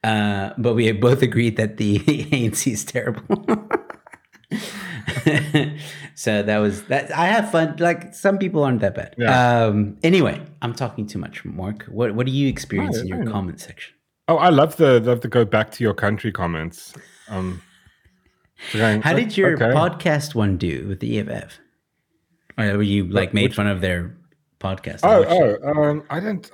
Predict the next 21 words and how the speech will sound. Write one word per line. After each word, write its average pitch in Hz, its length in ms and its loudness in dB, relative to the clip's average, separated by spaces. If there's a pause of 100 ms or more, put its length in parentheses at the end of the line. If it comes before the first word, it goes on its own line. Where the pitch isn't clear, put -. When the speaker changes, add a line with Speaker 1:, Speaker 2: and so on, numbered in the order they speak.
Speaker 1:
I, - 80 -14
fuck, - 220 -18 (100)
I 131 40 -10
actually - 340 -8
haven't 131 320 -8
looked. - 460 -8 (200)
I 135 80 -8
really 127 260 -2
have 120 140 -4
no 123 120 -6
idea. 117 100 -4
Speaker 2:
'Cause - 140 -2
I'm 131 200 2
sure 131 240 0
that 107 140 0
Speaker 1:
Uh, - 80 -4
Speaker 2:
pissed 104 240 -2
off 90 140 -4
a 85 40 -10
few 85 180 -10
people. - 360 -12